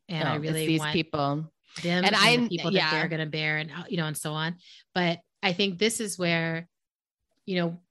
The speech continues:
Speaker 1: we will be able to tie back into Indigenous wisdom of thinking in terms of seven generations, which I think is, to me, the most loving worldview that I've ever really come across. It's like,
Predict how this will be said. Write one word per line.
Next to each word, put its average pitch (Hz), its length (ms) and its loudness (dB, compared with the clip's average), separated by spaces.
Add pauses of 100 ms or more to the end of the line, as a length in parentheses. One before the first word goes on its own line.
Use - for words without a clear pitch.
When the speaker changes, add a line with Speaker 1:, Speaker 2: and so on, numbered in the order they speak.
Speaker 1:
we 196 120 -2
will 175 120 0
be 175 140 2
able 175 120 0
to 170 100 -2
tie 190 380 -2
back 175 240 -8
into 170 840 -4
Indigenous 170 560 -4
wisdom 160 720 -6
of 156 300 -4 (400)
thinking 170 400 -4
in 165 180 -8
terms 160 300 -8
of 160 80 -10
seven 151 320 -10
generations, 151 680 -8
which 170 160 -12
I 151 40 -10
think 151 240 -8
is, 156 240 -8 (600)
to 180 160 -4
me, 165 240 -2
the 156 200 -6
most 156 300 -6
loving 156 460 -6
worldview 151 680 -8
that 147 100 -12
I've 143 160 -8
ever 143 220 -8
really 139 240 -8
come 143 240 -10
across. 151 480 -12
It's - 180 -14
like, 147 280 -8